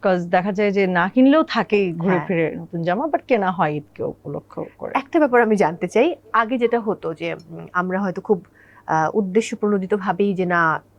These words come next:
Speaker 2: এই জামাটা সবার থেকে ভালো হতে হবে, কিনতে হবে। But এখন যেটা হয়ে যায়, মানে, আমি আমার কথা বললে আমি জামা কেনার আগে ভাবি যেটা কোন শোতে পরা যাবে।
Speaker 1: <laughs>
Speaker 2: আমি জানি না আপনার ক্ষেত্রে ব্যাপারটা কেমন।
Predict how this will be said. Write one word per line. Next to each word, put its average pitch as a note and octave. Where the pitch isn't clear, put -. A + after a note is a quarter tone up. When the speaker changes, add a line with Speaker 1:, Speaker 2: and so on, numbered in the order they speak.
Speaker 2:
এই G3+
জামাটা F#3+
সবার F#3
থেকে -
ভালো F3
হতে F#3+
হবে, F3
কিনতে E3
হবে। -
But F3
এখন -
যেটা C#4
হয়ে C4
যায়, A#3+
মানে, A#3+
আমি G#3+
আমার G#3+
কথা B3+
বললে C#4
আমি C4
জামা B3+
কেনার D4
আগে D4+
ভাবি C4+
যেটা C4+
কোন D#4
শোতে C#4
পরা A3
যাবে। G3+
Speaker 1:
<laughs> -
Speaker 2:
আমি A4
জানি E4+
না D#4
আপনার D4
ক্ষেত্রে C#4+
ব্যাপারটা G#3+
কেমন। E3+